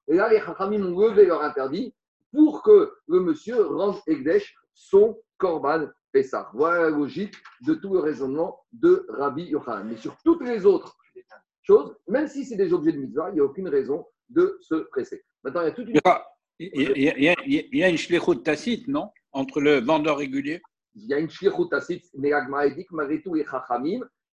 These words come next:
Speaker 1: comme dit Rashi, Maala Yetera. Les Chachamim ont voulu, malgré la shlichut tacite que le propri-, le vendeur d'agneau, il a déjà rendu Ekdash l'agneau,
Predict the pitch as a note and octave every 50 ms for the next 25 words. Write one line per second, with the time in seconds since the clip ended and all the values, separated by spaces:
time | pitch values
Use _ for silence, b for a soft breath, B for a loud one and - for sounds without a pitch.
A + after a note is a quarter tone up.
0 | _ - D#3+ E3 D3 C#3+ D#3+ - E3+ - - - A3 G3+ - - D#3+ D#3+ D#3 D#3+
1 | D#3 D3+ D3+ D3+ D#3 D#3+ D#3+ E3+ F#3 G#3+ G#3+ G3+ G3 G3 F#3 - - F3+ D#3 C#3+
2 | C#3 C3 - - E3+ G3 G3 F#3 F3+ F3 D3 D#3+ G3 G3 F3+ E3 C3+ C3+ D#3 E3+
3 | E3+ D3 E3 G3+ G#3 G#3+ F#3 - - - F#3 F#3+ - - G3+ - - - F3 F3
4 | F3 - G#3+ G#3 - _ - F3 E3+ E3+ E3+ - E3+ - - E3 E3+ F3 D#3 E3
5 | E3+ E3+ F3 E3+ E3+ E3 E3+ F3+ F3+ F3 F3 D#3 E3+ D#3 - - E3+ E3 E3+ E3
6 | D3+ D#3+ D#3+ D3 D3 D3+ C#3 - B2+ C3+ C#3+ D#3+ F#3+ G3+